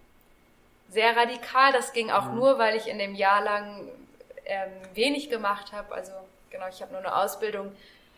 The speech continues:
Speaker 1: gemacht, aber ansonsten, äh, wenig gearbeitet und hatte einfach sehr viel Zeit dafür. Ähm, und ich würd sagen, am Anfang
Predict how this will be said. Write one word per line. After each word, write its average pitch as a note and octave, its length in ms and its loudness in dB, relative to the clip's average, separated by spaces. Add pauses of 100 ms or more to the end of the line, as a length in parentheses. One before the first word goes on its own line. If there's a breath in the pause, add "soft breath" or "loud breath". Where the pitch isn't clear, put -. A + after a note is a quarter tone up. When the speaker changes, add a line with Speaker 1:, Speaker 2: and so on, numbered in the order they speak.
(260 loud breath)
Speaker 1:
gemacht, G3+ 460 4
aber G3+ 180 2
ansonsten, G3 680 -4
äh, F#3 240 -12
wenig G3+ 320 -12
gearbeitet F3+ 840 -4
und - 640 -16
hatte F#3+ 260 -8
einfach - 240 -16
sehr F3+ 200 -4
viel F3+ 200 -14
Zeit B3+ 380 -4
dafür. F#3 640 -6
Ähm, F#3 400 -18 (600)
und A#3+ 140 -2
ich A#3+ 140 -6
würd C#4+ 200 -2
sagen, C4 520 4
am A3+ 140 -10
Anfang A3+ 720 -12